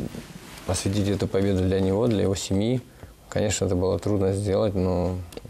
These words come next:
м, я чувствовал, наверное, может быть, как в то время говорил, что его поддержку, что мы ехали вдвоём. И не знаю как, но я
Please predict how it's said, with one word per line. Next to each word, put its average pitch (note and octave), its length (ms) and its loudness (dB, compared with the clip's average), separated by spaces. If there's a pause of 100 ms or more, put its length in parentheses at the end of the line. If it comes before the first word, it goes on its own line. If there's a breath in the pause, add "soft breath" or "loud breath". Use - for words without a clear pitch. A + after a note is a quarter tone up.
(260)
м, - 1300 -10
я F#2+ 140 2
чувствовал, F#2+ 380 -2
наверное, F#2+ 240 2
может F#2+ 220 0
быть, F#2 260 -4
как - 220 -2 (560 loud breath)
в - 60 -16
то G#2 80 0
время G2+ 260 2
говорил, F#2+ 400 4
что - 200 -4
его F#2 260 2
поддержку, F#2 960 0 (460)
что - 240 -4
мы F#2+ 100 2
ехали F#2 320 0
вдвоём. G2 400 2 (1400 loud breath)
И F2+ 600 0 (140)
не F#2 120 2
знаю G#2 260 2
как, - 300 -2
но G2 360 0 (720 loud breath)
я F#2+ 560 0